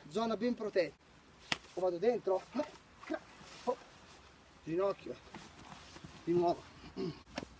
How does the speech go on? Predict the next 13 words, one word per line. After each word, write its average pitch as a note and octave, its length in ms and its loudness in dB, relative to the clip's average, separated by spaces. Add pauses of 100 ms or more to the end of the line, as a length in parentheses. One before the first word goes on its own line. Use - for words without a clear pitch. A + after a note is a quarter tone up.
(160)
uno, A3 360 -2 (680)
due, - 360 6 (720)
lapsao, G#3+ 460 8
tiro, D4 360 12 (760)
mano G#3 240 8
colpisce, D#3 500 0
difesa, G#3 460 6 (720)
ok, F#3 360 6 (460)
a - 60 -8
questo G3 240 2
punto C#4 320 4
ancora B4 300 10 (360)
controllo A3+ 680 4